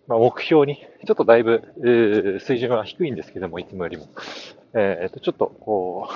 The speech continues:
う、状況が状況なので、えー、そこはですね、状況に合わせて、えーと、まあ、回していかないといけないので、えー、まあ、今週はそういう週ということで、えー、腹をくくってます。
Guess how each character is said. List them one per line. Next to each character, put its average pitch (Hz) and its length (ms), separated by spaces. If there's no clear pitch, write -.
う、 123 40
状 113 100
況 110 180
が 104 60
状 104 100
況 107 160
な 92 80
の 82 80
で、 80 140
え 85 600
ー、 - 200
そ 120 100
こ 110 140
は 101 300
で - 100
す - 100
ね、 95 120
状 98 100
況 101 160
に 92 80
合 120 60
わ 123 60
せ 123 140
て、 82 180
え 92 580
ー - 40
と、 - 140
ま 101 240
あ、 92 80
回 85 60
し - 100
て 98 100
い 90 40
か 101 100
な 90 80
い 80 60
と - 60
い - 40
け 98 80
な 87 80
い - 80
の 139 80
で、 156 180
え 87 400
ー、 - 20
ま 104 60
あ、 - 40
今 113 160
週 - 120
は 90 80
そ 104 140
う - 20
い 87 40
う - 20
週 - 200
と - 320
い - 60
う - 40
こ - 160
と 101 140
で、 87 180
え 90 260
ー、 - 120
腹 98 180
を - 40
く - 200
く - 0
っ - 40
て - 140
ま 76 120
す。 - 100